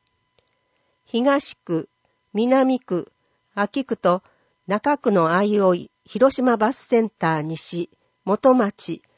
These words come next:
大手町、袋町。西区の横川駅南口、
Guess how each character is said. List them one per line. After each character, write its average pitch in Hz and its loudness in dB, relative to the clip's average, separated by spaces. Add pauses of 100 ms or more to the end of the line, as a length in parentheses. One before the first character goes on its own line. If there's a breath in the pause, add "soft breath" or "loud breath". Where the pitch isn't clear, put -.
(140)
大 254 4
手 254 4
町、 180 -2
袋 233 2
町。 - -6 (920)
西 220 -2
区 262 0
の 190 2 (220 soft breath)
横 196 0
川 269 4
駅 202 -2
南 180 0
口、 160 -8